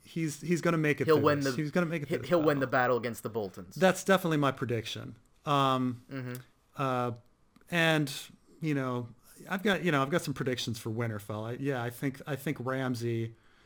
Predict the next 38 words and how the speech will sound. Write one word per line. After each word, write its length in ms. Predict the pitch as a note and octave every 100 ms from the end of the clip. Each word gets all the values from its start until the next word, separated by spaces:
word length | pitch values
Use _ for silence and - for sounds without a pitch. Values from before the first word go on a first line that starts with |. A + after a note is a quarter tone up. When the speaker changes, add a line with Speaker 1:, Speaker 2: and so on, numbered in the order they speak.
| _
Speaker 1:
or 160 | F#3+ G3
may-, 180 | G#3 G3
you 120 | G3
know, 240 | F#3+ F#3 - -
I 140 | F3+
could 200 | F#3+ G3
see 200 | F3 F3+
Ramsay 380 | E3 D#3+ D3+ C#3
killing, 640 | C#3 D3+ C#3 C3 B2 A#2+ A#2+ -
killing 280 | D3+ C3
Stannis 420 | A#2 - A#2 G#2+ -
eventually. 560 | A#2 C#3 - G#2 G#2 - _ - - - _ _ -
Um, 500 | C3 A#2+ A2+ A2+ G#2+ - _ _ - -
I 100 | C3
think 220 | - B2+
Ramsay 440 | B2 C3 B2+ B2
is 100 | A#2+
going 220 | A#2 A#2+ A2
to, 160 | A2 G2+ _ -
you 100 | C#3
know, 120 | A2+
kill 320 | A2+ - D3
Roose 540 | A2+ A#2+ A#2 A#2 - -
and 120 | C3+ A#2
take 200 | B2+ A#2+
control 640 | A#2 - B2 A2+ A2 A2 B2
of 120 | G#2+
the 80 | G#2
Dreadfort 540 | A#2 G#2+ G#2+ G#2+ G2+
men, 420 | A#2+ B2+ B2 A#2+ A#2 - _ _ _ _ _ _
and, 460 | B2 A#2 A2 G#2+ G#2+
uh, 280 | G#2+ A2+ - _ _ _
who, 120 | D3+ D3+
you 120 | C#3
know, 140 | A#2
who 120 | A2 C#3+
knows 260 | C#3 B2+
what, 100 | A2+